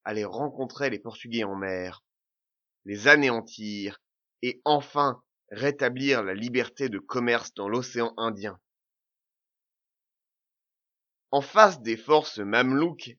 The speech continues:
et d'un Malik Ayaz, euh, ambivalent, cherchant avant tout à sauver sa ville, un Laurent Almeida, fils du vice-roi, cherchant à laver son honneur dans le sang des morts. Des galères et des flûtes,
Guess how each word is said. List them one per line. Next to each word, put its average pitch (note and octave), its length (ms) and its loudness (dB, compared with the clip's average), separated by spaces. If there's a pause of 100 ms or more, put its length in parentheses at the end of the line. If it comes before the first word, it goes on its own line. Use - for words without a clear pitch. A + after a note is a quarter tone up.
et A2 140 0
d'un G2+ 240 -4
Malik A#2 380 0
Ayaz, A2+ 520 2
euh, F2 180 -8 (360)
ambivalent, A2+ 680 -2 (560)
cherchant B2+ 520 -2
avant C3+ 280 4
tout C#3 220 -6
à G2+ 80 0
sauver G2 340 -8
sa G2+ 160 -8
ville, A2+ 440 -6 (800)
un C3+ 100 4
Laurent E3 480 4
Almeida, B2 580 2 (680)
fils F#3+ 280 -4
du B2 160 -6
vice-roi, B2+ 720 0 (280)
cherchant D#3+ 600 2
à G#2+ 80 8
laver C3+ 320 4
son A2+ 220 -6
honneur A#2+ 360 2
dans G#2 140 -6
le G2+ 80 -4
sang A#2 300 -4
des G2 100 -6
morts. F#2+ 640 -4 (1080)
Des A#2+ 180 -2
galères D3+ 400 8
et A#2 80 -2
des A#2+ 80 -2
flûtes, D3+ 560 -6